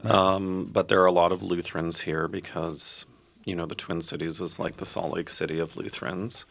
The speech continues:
Speaker 1: Mm-hmm.
Speaker 2: And so what is considered to be a medium-sized congregation here, which Saint Paul Reformation is medium-sized,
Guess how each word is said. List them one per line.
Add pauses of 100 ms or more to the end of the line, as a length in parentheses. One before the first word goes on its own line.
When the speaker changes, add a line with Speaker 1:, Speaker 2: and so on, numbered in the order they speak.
(160)
Speaker 1:
Mm-hmm. (100)
Speaker 2:
And
so
what (200)
is
considered
to
be
a (800)
medium-sized
congregation
here,
which
Saint
Paul
Reformation
is
medium-sized,